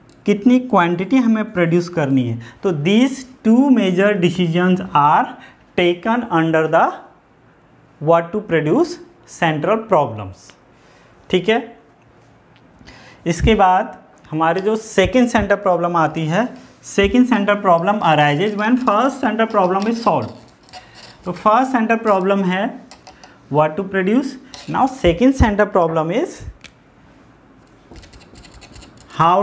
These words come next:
to produce। जो फर्स्ट सेंटर प्रॉब्लम है, हमने डिसीजन ले लिया about the goods, about the types, about their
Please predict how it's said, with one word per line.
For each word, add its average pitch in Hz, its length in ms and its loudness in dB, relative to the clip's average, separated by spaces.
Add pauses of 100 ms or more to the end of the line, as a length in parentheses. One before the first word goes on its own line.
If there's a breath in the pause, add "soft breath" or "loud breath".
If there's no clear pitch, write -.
to 233 100 0 (140)
produce। 170 420 0 (880 loud breath)
जो 233 140 2
फर्स्ट 233 400 0
सेंटर 233 260 -2
प्रॉब्लम 220 340 0
है, 226 80 2
हमने 214 220 -2
डिसीजन 185 420 -4
ले 180 120 0
लिया 202 280 2
about 170 320 0
the 185 160 2
goods, 180 420 -2
about 151 280 2
the 156 60 -2 (100)
types, 160 380 0
about 147 280 0
their 143 140 0